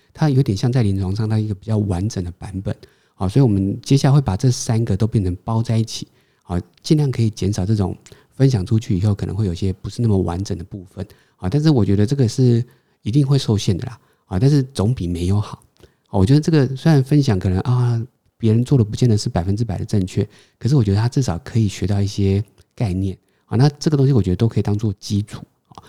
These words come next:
那所以我觉得刚才燕玲提醒的，我觉得比较偏专业的人员可以引导，或者是一个比较完整的版本可以怎么做。我分享一下再进阶一点哈，如果你们在做这个过程中，你觉得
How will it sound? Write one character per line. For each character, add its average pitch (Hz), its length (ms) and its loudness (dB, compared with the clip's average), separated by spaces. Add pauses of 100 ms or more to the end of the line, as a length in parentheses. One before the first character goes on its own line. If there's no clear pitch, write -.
(140)
那 131 120 0
所 180 120 4
以 175 40 6
我 120 80 4
觉 104 80 2
得 - 20 2
刚 127 120 2
才 135 60 4
燕 139 120 2
玲 95 100 0
提 98 140 -2
醒 92 180 -6
的， 87 80 -6
我 87 60 -12
觉 92 80 -16
得 95 180 -2 (400)
比 - 80 -20
较 123 140 0
偏 117 360 -2
专 117 380 0
业 123 240 2
的 95 220 -4
人 92 200 -2
员 95 140 0
可 92 100 -2
以 - 40 2
引 92 240 -6
导， 95 200 -6 (320)
或 - 120 -4
者 104 100 0
是 107 100 0
一 113 40 2
个 107 80 0
比 87 80 -2
较 113 140 0
完 92 220 -2
整 98 120 -2
的 87 40 -2
版 87 220 -6
本 95 140 -4
可 101 100 -4
以 92 40 0
怎 - 120 -12
么 - 140 -14
做。 - 220 -6 (840)
我 98 120 -6
分 165 180 2
享 95 160 0
一 - 20 -6
下 120 120 -4
再 117 160 2
进 110 220 0
阶 92 120 -2
一 95 100 2
点 101 200 -6
哈， - 120 -14 (360)
如 123 120 4
果 185 120 4
你 117 120 2
们 90 220 -6
在 123 160 0
做 123 240 -4
这 120 100 -4
个 113 100 -4
过 - 180 -4
程 90 180 -4
中， 95 260 -2
你 92 80 0
觉 92 140 -4
得 92 220 0